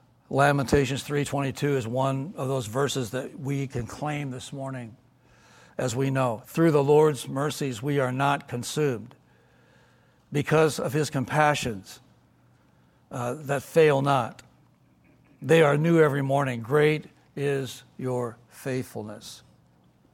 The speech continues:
Amen. So we wrap this thing up in verse seven. In verse seven, he says, "Yet from the days of your fathers," now going back to these guys, "yet from the days of your fathers you have gone away from my ordinances.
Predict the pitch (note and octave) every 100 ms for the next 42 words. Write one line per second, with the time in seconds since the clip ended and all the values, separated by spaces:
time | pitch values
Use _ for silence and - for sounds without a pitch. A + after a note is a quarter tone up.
0 | _ B2 A#2+ B2+ C#3 C#3 _ _ _ _
1 | _ _ _ _ - - - _ _ _
2 | _ _ _ _ _ _ _ _ _ _
3 | _ _ - - F#3 F3 F3+ G3 F3 -
4 | E3+ E3 E3+ C#3 C3+ - C#3 C3 D#3 E3
5 | - _ _ _ _ _ _ _ _ _
6 | _ _ _ _ _ _ _ _ _ _
7 | _ - - D3 C3+ D3 - D#3+ D3 C#3+
8 | - D#3+ D3 A#2+ C#3 F3 G#3+ - F#3 E3+
9 | C#3 F#3+ B3 G#3+ E3+ D#3+ E3+ F3 - G3
10 | F3+ C3+ A2 C3 C#3+ D3 D#3+ D#3 D#3 D3+
11 | D3 D3+ C3+ B2+ C3 B2+ - - - -
12 | E3 G3 F#3 D#3+ E3 A3+ G3+ F#3+ F3+ -
13 | G3 F#3 C#3 E3 D3+ D3+ D#3 D3+ D3 C#3+
14 | E3 E3 C#3+ C#3 C3+ D3 F3 G3+ A3 F3
15 | G#3+ G#3 G3+